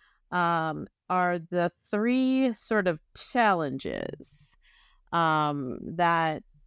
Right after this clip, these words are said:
uh, that we need to think about in terms of sort of moving in the direction of sort of stronger democracy,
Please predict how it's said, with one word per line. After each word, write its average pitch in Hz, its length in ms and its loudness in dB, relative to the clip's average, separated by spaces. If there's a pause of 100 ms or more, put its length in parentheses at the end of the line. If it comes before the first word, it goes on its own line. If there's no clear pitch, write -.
(160)
uh, 160 400 0
that 160 160 0
we 196 120 2
need 220 240 0
to 226 100 0
think 190 300 0
about 160 340 2
in 156 120 -4
terms 170 380 -2
of 156 280 2 (340)
sort 208 200 -2
of 175 80 -2
moving 202 640 0
in 180 120 2
the 175 80 0
direction 165 640 -2
of 151 640 -4 (600)
sort 165 260 -2
of 151 220 0 (1000)
stronger 208 540 2
democracy, 165 1120 0